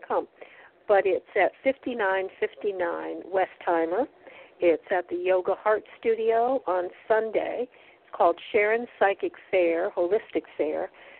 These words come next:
and we have amazing healers and top readers in Houston, and it's an amazing day. It's from twelve thirty to five thirty. We all book up solid all day, so you have to get in early.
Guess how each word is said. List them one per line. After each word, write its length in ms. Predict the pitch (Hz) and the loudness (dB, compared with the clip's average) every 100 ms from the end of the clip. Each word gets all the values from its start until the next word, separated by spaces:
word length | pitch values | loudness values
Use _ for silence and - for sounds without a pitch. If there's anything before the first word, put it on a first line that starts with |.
| - | -4
and 160 | 185 175 | -2 0
we 160 | 180 165 | -2 -2
have 120 | 175 | -2
amazing 720 | 175 175 208 240 233 185 175 | -2 2 2 2 0 -6 -6
healers 500 | - 170 165 165 165 170 262 | -4 -2 0 -2 -4 -8 -12
and 220 | 156 156 - | -12 -12 -8
top 280 | 208 202 - | -4 -4 -2
readers 540 | 202 190 190 190 190 185 - | -2 0 -2 -2 -4 -6 -4
in 180 | 226 240 | -4 0
Houston, 580 | 180 175 - - 196 - _ - - - - _ | 2 2 -2 -8 -8 -10 _ -20 -20 -20 -20 _
and 120 | 185 180 | -2 0
it's 120 | 175 | -2
an 120 | 180 | -2
amazing 560 | 175 175 175 175 170 165 | 0 2 2 0 -2 -4
day. 220 | 165 156 156 | -2 -2 -4
It's 100 | - | -6
from 140 | 170 165 - | -8 -8 0
twelve 240 | 185 196 - | 2 2 0
thirty 300 | 196 185 185 | 0 0 -2
to 80 | 180 - | -4 0
five 260 | 175 175 - | 2 2 0
thirty. 300 | 175 170 180 - - - | 0 0 -4 -12 -18 -2
We 120 | 220 - | -2 0
all 320 | 208 208 208 226 | 4 6 6 4
book 340 | 202 202 - | 2 0 2
up 280 | 180 180 - - - | 2 2 -2 -16 0
solid 480 | 196 180 185 185 - | 2 2 0 -2 -2
all 240 | - 180 180 | -2 -2 -2
day, 320 | 185 180 175 - | -2 -2 -4 -2
so 80 | 170 | -2
you 180 | 170 175 | -2 -4
have 180 | 175 - | -4 -4
to 60 | - | -6
get 180 | 190 185 | -4 0
in 280 | 185 185 185 - - - - - 190 | 0 -2 -6 -14 -20 -20 -20 -2 4
early. 440 | 175 151 - - | 4 4 0 -10